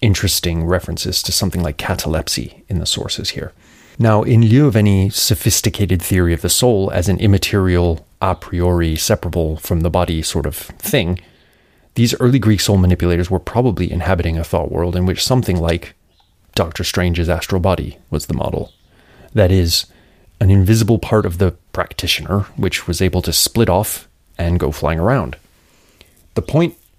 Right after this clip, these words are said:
for the history of Western esotericism here is that the lore associated with these soul manipulators, which we find all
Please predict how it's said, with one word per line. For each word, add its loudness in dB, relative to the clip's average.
for -2
the 2
history 2
of 0
Western 0
esotericism -2
here -4
is 0
that -2
the 2
lore 2
associated 0
with -2
these -2
soul 2
manipulators, 0
which -4
we 4
find 0
all 2